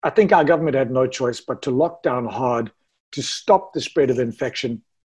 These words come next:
to give the country the time to partner with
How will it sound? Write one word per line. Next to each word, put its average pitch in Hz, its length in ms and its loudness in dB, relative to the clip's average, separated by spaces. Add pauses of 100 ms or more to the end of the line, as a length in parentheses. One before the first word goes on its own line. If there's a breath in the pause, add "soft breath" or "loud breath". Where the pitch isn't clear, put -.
(600)
to 151 100 -2
give 202 500 2
the 175 100 4
country 180 680 -2
the 143 140 2
time 147 680 -4 (580)
to 196 180 4
partner 175 840 0 (300 soft breath)
with 143 280 0